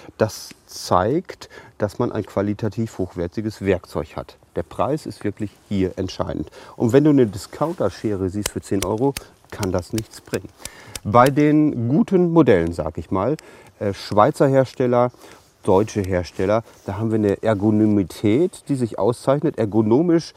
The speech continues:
gut geformte Griffe. Das führt dazu, dass man lange schneiden kann, ohne dass man Muskelkater in den Händen bekommt. Man kann alle Teile auswechseln. Das ist wichtig, von der Feder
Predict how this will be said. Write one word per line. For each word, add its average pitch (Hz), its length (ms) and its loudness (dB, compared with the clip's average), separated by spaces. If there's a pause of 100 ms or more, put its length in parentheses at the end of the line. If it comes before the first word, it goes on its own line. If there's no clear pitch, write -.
(280)
gut 120 300 -2
geformte 123 500 -2
Griffe. 131 480 -2 (380)
Das 107 160 -4
führt 107 200 -6
dazu, 95 320 -2
dass 117 160 -8
man 113 160 -2
lange 92 240 -4
schneiden 87 460 -4
kann, 147 280 -2 (240)
ohne 104 280 0
dass 101 240 -2
man 123 140 0
Muskelkater 95 600 -6
in 82 60 -4
den 87 100 -4
Händen 82 280 -4
bekommt. - 460 -12
Man 110 100 -2
kann 104 180 -6
alle 135 180 2
Teile 123 460 -2
auswechseln. - 640 -6
Das 85 180 -10
ist 90 160 -10
wichtig, 110 320 -4
von 87 160 -6
der 80 100 -4
Feder 123 380 4